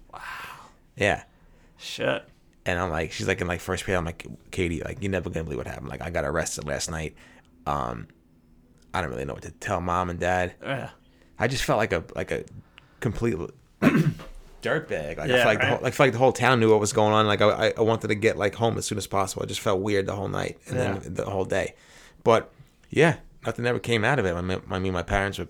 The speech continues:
Speaker 2: pissed off at me, but, you know, I was exonerated
Speaker 1: Yeah,
Speaker 2: from
Speaker 1: you
Speaker 2: the
Speaker 1: didn't
Speaker 2: geese.
Speaker 1: do anything.
Speaker 2: Yeah, I was exonerated from the geese killing.
Speaker 1: <laughs>
Speaker 2: That, that's off my record.
Speaker 1: What, what happened to your buddy that, like, confessed to, like,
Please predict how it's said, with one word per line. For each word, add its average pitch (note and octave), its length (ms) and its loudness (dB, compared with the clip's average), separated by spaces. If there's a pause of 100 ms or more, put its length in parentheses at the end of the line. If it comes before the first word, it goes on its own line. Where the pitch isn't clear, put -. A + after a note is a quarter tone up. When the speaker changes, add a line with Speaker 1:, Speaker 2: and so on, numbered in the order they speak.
(160)
Speaker 2:
pissed G2+ 240 -4
off A#2 200 2
at - 80 -4
me, F#2+ 240 -4 (480)
but, F#2 240 2 (260)
you F#2 80 -2
know, G#2+ 240 0 (320)
I - 80 -2
was F#2 160 0
exonerated F2+ 420 0
Speaker 1:
Yeah, E3 120 6
Speaker 2:
from - 0 -
Speaker 1:
you A#2+ 60 2
Speaker 2:
the B2 120 2
Speaker 1:
didn't D3 100 6
Speaker 2:
geese. A#2 60 0
Speaker 1:
do A2+ 120 2
anything. A2 420 -2
Speaker 2:
Yeah, C3+ 180 8
I G2+ 40 6
was G#2 160 2
exonerated G#2+ 540 2
from B2 120 -2
the A#2 40 0
geese A2+ 240 0
killing. G2+ 380 -2
Speaker 1:
<laughs> D#3+ 40 0 (1700)
Speaker 2:
That, G2 180 4
that's G#2+ 220 6
off G#2+ 160 4
my G2 100 2
record. F#2+ 380 2
Speaker 1:
What, D#3+ 260 6
what C#3 220 6
happened C#3+ 460 4
to C3+ 160 0
your A#2+ 200 4
buddy A2+ 360 2
that, G#2 240 -4
like, G#2+ 280 -6 (180)
confessed A2 640 -6
to, G#2 600 -4 (380)
like, A2 200 -8